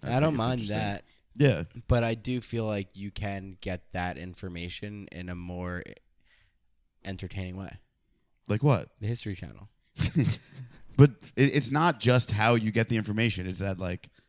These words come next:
Speaker 1: it's like I said last time, like, reading's kinda meditative. Like, it feels good to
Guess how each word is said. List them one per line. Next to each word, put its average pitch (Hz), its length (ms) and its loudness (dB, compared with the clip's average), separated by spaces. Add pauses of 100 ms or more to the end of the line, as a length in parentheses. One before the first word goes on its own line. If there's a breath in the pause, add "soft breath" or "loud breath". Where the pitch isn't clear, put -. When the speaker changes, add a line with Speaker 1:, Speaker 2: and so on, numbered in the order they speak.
(280 soft breath)
Speaker 1:
it's 98 140 0
like 135 100 6
I 123 60 6
said 107 300 2
last 107 260 -2
time, 95 100 0
like, 90 160 -4
reading's 107 360 2
kinda 101 260 -4
meditative. 95 680 -4
Like, 87 140 -6
it 92 100 -6
feels 107 300 -2
good 104 340 -4
to 80 300 -6